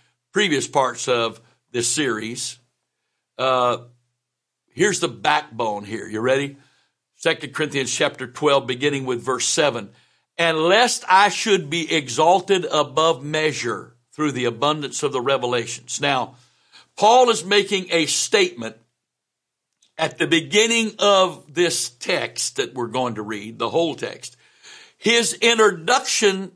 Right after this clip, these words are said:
to what is to follow is actually the end, the thing that was produced in him through the process that we're about to read.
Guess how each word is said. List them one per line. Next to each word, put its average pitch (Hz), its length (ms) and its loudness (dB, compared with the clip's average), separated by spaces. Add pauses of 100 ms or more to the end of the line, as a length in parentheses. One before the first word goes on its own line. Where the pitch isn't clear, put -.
(220)
to 202 140 -2
what 185 260 4
is 185 220 4
to 170 140 0
follow 175 680 2 (1800)
is 180 600 2 (1700)
actually 156 800 2
the 175 340 2
end, 151 680 0 (420)
the 147 120 0
thing 190 260 0
that 190 140 2
was 175 180 4
produced 190 880 2
in 139 240 0
him 120 500 -4 (1400)
through 220 520 2
the 123 80 -4
process 123 720 -2
that 127 200 -4
we're 131 140 -2
about 120 300 0
to 113 80 -6
read. 104 360 -8